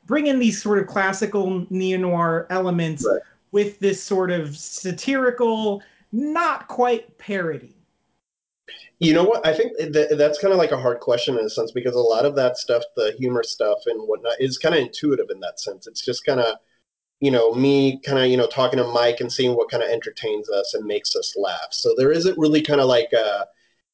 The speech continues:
Speaker 2: I don't think we go too analytical on it, like, in figuring out where do we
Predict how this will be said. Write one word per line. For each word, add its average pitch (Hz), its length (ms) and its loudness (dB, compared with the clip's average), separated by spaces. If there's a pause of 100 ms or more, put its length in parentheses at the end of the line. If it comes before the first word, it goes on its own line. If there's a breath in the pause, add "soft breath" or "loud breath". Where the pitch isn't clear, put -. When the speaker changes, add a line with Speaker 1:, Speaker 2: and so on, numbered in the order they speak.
(200)
Speaker 2:
I 147 100 4
don't 160 140 2
think 185 160 -2
we 151 80 2
go 139 180 2
too 131 240 -4
analytical 135 640 2
on 151 140 4
it, 156 200 -2
like, 107 280 -4
in 104 180 -6
figuring 123 360 0
out 120 120 2 (160)
where 131 160 0
do 135 100 0
we 127 160 -8